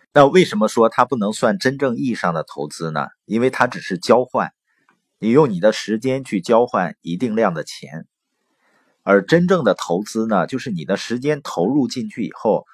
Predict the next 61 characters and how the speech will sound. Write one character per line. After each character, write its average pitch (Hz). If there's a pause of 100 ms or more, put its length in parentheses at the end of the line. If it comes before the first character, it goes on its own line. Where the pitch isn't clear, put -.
(280)
到 117
一 92
定 143
的 85
时 87
间， 107
它 117
会 107
源 87
源 135
不 98
断 120
地 80
产 -
生 240
出 -
金 -
钱。 - (1000)
所 143
以 170
你 101
要 92
刻 156
意 131
地 107
去 101
寻 90
找 85 (320)
那 98
些 98
能 90
够 110
获 107
得 98
源 87
源 127
不 90
断 117
的 73
持 85
续 127
性 82
收 82
入 82
的 69
事 -
情 69
做。 - (960)
那 127
关 156
于 127
投 110
资 139
自 131
己 73
的 92
财 92
富 113
思 123
维 135
呢， 123